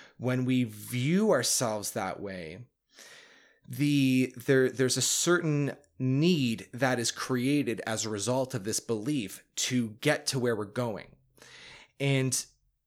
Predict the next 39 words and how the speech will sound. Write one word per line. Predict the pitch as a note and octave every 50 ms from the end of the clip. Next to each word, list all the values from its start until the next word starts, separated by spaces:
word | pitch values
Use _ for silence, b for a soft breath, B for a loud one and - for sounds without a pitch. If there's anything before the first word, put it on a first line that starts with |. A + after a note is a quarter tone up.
| _ _ _ _ -
a | B2
lot | C3 C3 B2+ C#3 D3 D#3+ E3+ C3+
of | C3+ C#3
us | A#2+ - -
credit | - - - - - - F#3 G3 G3 F3 - -
that | - A#2 - -
sense | - - D#3 C#3 C3 - -
of | G2+ F#2+
need, | A2+ B2 C3+ D#3+ F3 D#3+ C3 G#2 F2 - - -
that, | G#2 E2 - -
"Oh, | A2 A#2+ A#2+ G2+
it's | - -
like | G#2+ -
a | F#2+
fire | - - - D3+ D#3 C#3+ C3+
under | C3 B2+ A#2+ B2
my | A#2 A2+ A2+ A2
ass," | A2+ A#2+ A#2 A2 G2+ F2+ E2 - - -
or | A2 G2
just | G2+ A2+ - -
like, | G#2+ G2+ - -
"Oh," | C#3 D3+ D3 C3+ A#2+ A2
like | G#2+ G#2 -
this | - A2+ -
sense | - - C3+ A#2 - -
of | A2 F#2+ G2+
nervousness | B2 C3+ D3 C#3+ B2 B2 - - A2 G2+ -
or | G2+ -
fear | - - C#3 C3+ C3 B2 A2+
that | G#2 F#2+ E2
drives | F2 A#2 A#2 A2 A2 A2 G2 - G2+
me. | F2
That's | D#2+ - - -
what | A#2+ -
people | - A2+ - D#2
talk | - - - A2+ A2 G#2+ - A2
about | F2+ F#2 F2 B1
when | C2+ F#2
they, | F2+ F2+ F2+